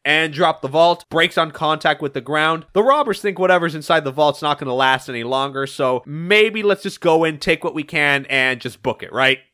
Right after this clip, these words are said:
Final shot. Sonic deciding the best way out to see if maybe I can just use my head and see if it's as hard as Maddie says it is. Spin dashes his way out, blasting the door down, tells the robbers, "All right, we can do this the easy way or the hard way," traveled by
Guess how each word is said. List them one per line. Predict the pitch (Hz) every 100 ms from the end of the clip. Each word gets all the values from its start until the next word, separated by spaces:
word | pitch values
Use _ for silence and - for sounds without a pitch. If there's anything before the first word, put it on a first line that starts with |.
| -
Final | 220 202 170
shot. | - 101 90 -
Sonic | - 185 165 151 -
deciding | 143 156 143 135
the |
best | 123 135 151 -
way | 165 151
out | 131 135 139 -
to | 135
see | 151 147
if | 139
maybe | 160 208 226 226
I | 190
can | 214
just | 190 196
use | 208 175
my | 175
head | 147 190 143
and | 113
see | - 170
if | 165
it's | 160
as | 160 156
hard | 160 156
as |
Maddie | 139 143 147
says | - 151 127
it | 90
is. | 85 - _ _
Spin | - - 185 185
dashes | 175 170 170
his | 156
way | 160 165 156
out, | 151 160 -
blasting | 226 226 185 - 117
the |
door | 110 123 110
down, | 131 165 160 160 - -
tells | 196 190 165
the |
robbers, | 175 185 185 165 143
"All | 147 180 160
right, | 127 - -
we | 170
can | 175
do | 170 196
this | 170 170
the | - 170
easy | 208 214 202 165 190
way | 185 190
or | 196 185
the | 156
hard | - 185 175 151
way," | 131 110 104 - -
traveled | - 170 156 139 139
by | 139 139 131